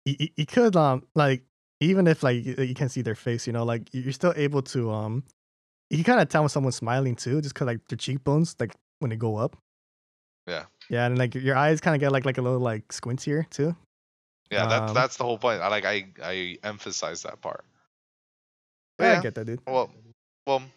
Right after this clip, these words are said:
Speaker 2: hopefully, you know, everything goes back to normal. And I think we are reaching our mark. Yeah, all right, guys. Well, it was a real pleasure talking to you, all, all of you guys again, and hopefully next week we'll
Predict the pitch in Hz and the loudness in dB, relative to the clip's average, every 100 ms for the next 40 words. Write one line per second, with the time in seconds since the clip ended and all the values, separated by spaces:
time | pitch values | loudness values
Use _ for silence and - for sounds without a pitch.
0 | _ 127 127 123 120 120 113 101 98 98 | _ -4 -4 -2 -6 -4 -4 -2 -2 -2
1 | 104 110 104 101 92 101 98 - 127 143 | -4 -6 -12 -10 -6 -6 -6 -8 0 2
2 | 151 147 151 151 _ - - _ _ _ | 2 2 0 -2 _ -20 -20 _ _ _
3 | _ _ - 127 139 143 127 135 139 143 | _ _ -8 -4 0 -2 -2 -4 -4 -8
4 | 147 139 127 117 123 127 135 131 131 123 | -12 -6 0 2 4 2 -2 -8 -8 -6
5 | - 143 143 - - 107 110 113 117 _ | -8 -10 -14 -12 -6 -2 -2 -4 -8 _
6 | _ _ _ 127 135 165 - - - - | _ _ _ 0 0 0 -4 -18 -18 -20
7 | _ _ _ _ _ _ _ _ - 85 | _ _ _ _ _ _ _ _ -16 -16
8 | - - 73 76 - - 80 - - - | -18 -10 -8 -8 -12 -12 -12 -10 -12 -14
9 | _ _ _ _ _ _ - 147 196 294 | _ _ _ _ _ _ 0 4 4 0
10 | _ 117 113 117 117 110 113 104 104 104 | _ -6 -6 -4 -4 -2 -4 -4 -4 -4
11 | 101 104 98 95 - 104 101 113 120 120 | -4 -8 -6 -6 -4 -4 -4 -6 -6 -6
12 | 131 151 120 117 185 208 110 101 107 107 | -6 -8 -6 -6 -8 -18 -10 -10 -8 -12
13 | - 117 107 110 - 123 127 107 98 98 | -8 -8 -6 -10 -10 -10 -10 -12 -12 -12